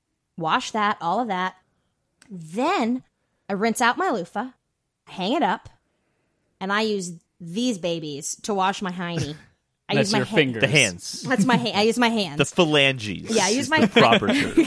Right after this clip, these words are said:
Speaker 1: Yeah, the phalanges. I use my hands 'cause I think one of the most disgusting things you can do is put a loofah in your butt or vagina
Speaker 2: <laughs>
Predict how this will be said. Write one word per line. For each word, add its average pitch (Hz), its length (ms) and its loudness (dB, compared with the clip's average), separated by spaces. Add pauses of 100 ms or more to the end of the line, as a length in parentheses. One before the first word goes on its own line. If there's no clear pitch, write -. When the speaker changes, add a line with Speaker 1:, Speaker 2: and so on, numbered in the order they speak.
Speaker 1:
Yeah, 339 80 6
the 277 120 2
phalanges. 190 560 -4 (340)
I - 80 -2
use 262 160 0
my 285 80 2
hands 226 380 -2
'cause 170 340 -6 (400)
I 196 200 2
think 226 440 -6 (360)
one 196 260 -2
of 180 100 -4
the 185 60 -6
most 180 240 -4
disgusting 185 560 -6
things 196 280 -4
you 185 100 -4
can 185 160 -6
do 143 280 -10 (240)
is 175 100 -14
put 190 220 -4
a 214 100 -2
loofah 190 500 -4 (120)
in 165 420 -8
your 165 280 -6
butt 143 420 -8 (100)
or 151 220 -8
vagina 226 640 4 (120)
Speaker 2:
<laughs> 262 1120 2